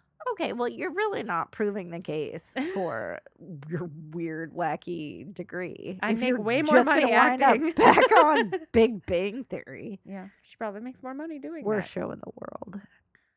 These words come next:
Speaker 1: I
Speaker 2: But
Speaker 1: will,
Speaker 2: I think
Speaker 1: I will
Speaker 2: people, I
Speaker 1: die
Speaker 2: mean,
Speaker 1: on that hill.
Speaker 2: if you could go back to school and get a degree in anything you wanted and you didn't have to worry about money, wouldn't you do
Speaker 1: I
Speaker 2: it?
Speaker 1: would stay in school forever.
Speaker 2: Right. So I think some of those people just like,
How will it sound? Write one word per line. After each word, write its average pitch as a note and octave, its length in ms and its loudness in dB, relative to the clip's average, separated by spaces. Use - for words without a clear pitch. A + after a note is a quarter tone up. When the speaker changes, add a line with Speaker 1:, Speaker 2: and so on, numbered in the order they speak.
Speaker 1:
I F3 100 -6
Speaker 2:
But G4 120 2
Speaker 1:
will, - 60 0
Speaker 2:
I E4+ 80 2
think A#4+ 160 0
Speaker 1:
I A#3+ 120 6
will B3+ 120 0
Speaker 2:
people, F#4+ 160 0
I D4+ 200 2
Speaker 1:
die G4+ 120 0
Speaker 2:
mean, - 80 -10
Speaker 1:
on - 100 -8
that - 20 -
hill. G4 220 0
Speaker 2:
if A#3+ 80 -12
you A#4+ 260 2
could D4+ 220 0
go A#3 120 -2
back F#3 220 0
to F3 80 -16
school D3+ 300 -8
and D3+ 160 -8
get D#3+ 120 -8
a D#3 80 -12
degree D3 280 -12
in C#3+ 80 -14
anything C#3 340 -14
you D3+ 100 -14
wanted D#3 300 -12
and E3 120 -12
you F3+ 100 -8
didn't G3+ 80 -8
have F#3 80 -12
to E3+ 80 -10
worry D#3+ 120 -6
about D#3 180 -8
money, E3 200 -10
wouldn't D#3+ 340 -10
you G#3+ 100 -12
do F#3+ 140 -10
Speaker 1:
I C#4 120 2
Speaker 2:
it? G#4 80 2
Speaker 1:
would G4+ 120 -2
stay - 220 -6
in C#4 100 -6
school C4+ 420 -4
forever. F3 320 -10
Speaker 2:
Right. G4+ 400 -2
So D4+ 80 0
I E4 60 0
think B4+ 220 -8
some F#4+ 140 -4
of G#4 60 -2
those G#4+ 100 -4
people B3+ 200 -6
just A#3 260 -14
like, F3+ 240 -2